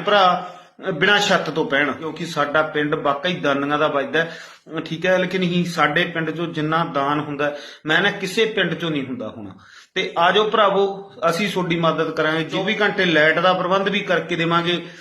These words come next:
ਤੇ ਤੁਹਾਡੇ ਕੋਲੇ ਜੇ ਕੋਈ ਪੱਖਾ, ਕੋਈ ਉਹ ਨਾ ਹੋਇਆ, ਉਹੇ ਜਿਹਾ ਵੀ ਪ੍ਰਬੰਧ ਕਰਕੇ ਦੇਵਾਂਗੇ। ਤੁਹਾਨੂੰ ਰਹਿਣ ਨੂੰ, ਤੁਹਾਨੂੰ ਕੋਈ ਤਕਲੀਫ ਨਹੀਂ ਆਉਣ ਦਿੰਦੇ, ਮੰਜੀ ਭਰ ਵੀ ਤਕਲੀਫ ਨਹੀਂ ਆਉਣ ਦਿੰਦੇ ਜੀ।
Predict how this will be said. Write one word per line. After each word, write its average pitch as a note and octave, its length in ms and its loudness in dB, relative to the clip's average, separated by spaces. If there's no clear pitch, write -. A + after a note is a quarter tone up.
ਤੇ F#3+ 120 0
ਤੁਹਾਡੇ F3 380 0
ਕੋਲੇ F#3 260 0
ਜੇ F3 160 0
ਕੋਈ F3+ 160 -2
ਪੱਖਾ, F3 600 2
ਕੋਈ F3 240 -2
ਉਹ E3+ 240 0
ਨਾ D#3+ 160 4
ਹੋਇਆ, D#3+ 200 2
ਉਹੇ F#3 340 2
ਜਿਹਾ G#3+ 120 4
ਵੀ G3+ 120 0
ਪ੍ਰਬੰਧ F3 360 -2
ਕਰਕੇ E3+ 300 -4
ਦੇਵਾਂਗੇ। D3+ 320 -2
ਤੁਹਾਨੂੰ D#3+ 320 -4
ਰਹਿਣ F3 200 2
ਨੂੰ, F#3 200 -4
ਤੁਹਾਨੂੰ F#3 240 0
ਕੋਈ A3+ 360 0
ਤਕਲੀਫ F#3 440 0
ਨਹੀਂ F3+ 140 2
ਆਉਣ D#3 220 2
ਦਿੰਦੇ, D3+ 460 -2
ਮੰਜੀ E3 260 0
ਭਰ E3+ 200 2
ਵੀ E3 80 -2
ਤਕਲੀਫ D#3 340 -4
ਨਹੀਂ D3+ 220 -2
ਆਉਣ D#3 200 0
ਦਿੰਦੇ D#3+ 320 -2
ਜੀ। G3 160 -8